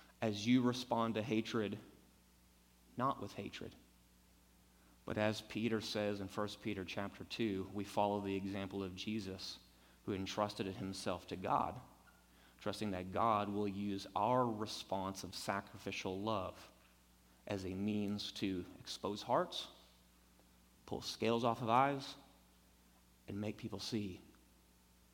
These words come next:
"I need a Savior." That's what's going to go on. Jesus, I think this is very interesting. He just simply says, "You gotta know this, the ones who are going to probably be the most, um,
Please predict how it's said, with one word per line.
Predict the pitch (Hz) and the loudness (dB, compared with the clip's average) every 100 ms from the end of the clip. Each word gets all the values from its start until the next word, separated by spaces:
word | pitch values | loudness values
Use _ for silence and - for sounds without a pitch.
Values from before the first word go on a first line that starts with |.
| - - - | -20 -20 -10
"I | - 92 | -8 -6
need | - | -10
a | |
Savior." | - - - - - - - - _ _ - - - - - | -10 -10 -12 -16 -20 -20 -20 -20 _ _ -20 -20 -20 -10 -6
That's | 107 | -4
what's | 117 - | -4 -2
going | 120 120 113 | -2 -2 -2
to | 113 104 101 - | -4 -4 -6 -10
go | 101 101 | -6 -4
on. | 101 101 90 - - - - - - - - - - - - - - - - 117 | -4 -6 -8 -14 -20 -20 -20 -20 -20 -20 -20 -20 -20 -20 -20 -20 -20 -20 -14 0
Jesus, | 113 123 135 139 | 4 6 6 4
I | 123 | 0
think | 117 - 131 131 | 0 2 4 4
this | 123 | 2
is | 113 | 2
very | 120 110 | 4 6
interesting. | 117 131 151 - 165 | 4 2 2 2 0
He | 160 139 | 0 0
just | 117 - | 0 0
simply | 135 131 123 | 0 2 2
says, | - 120 139 143 - | 4 4 4 2 -2
"You | 117 | 4
gotta | 123 123 | 6 6
know | 120 120 | 6 4
this, | 110 120 143 | 4 2 2
the | - | 2
ones | 113 110 127 147 143 | 2 4 4 4 2
who | 131 | 2
are | |
going | 120 120 123 | 4 4 4
to | 120 | 2
probably | 117 120 123 | 2 4 4
be | 120 123 | 4 4
the | 117 | 6
most, | 117 117 123 123 - | 6 6 4 0 2
um, | 117 113 113 110 | 4 4 4 4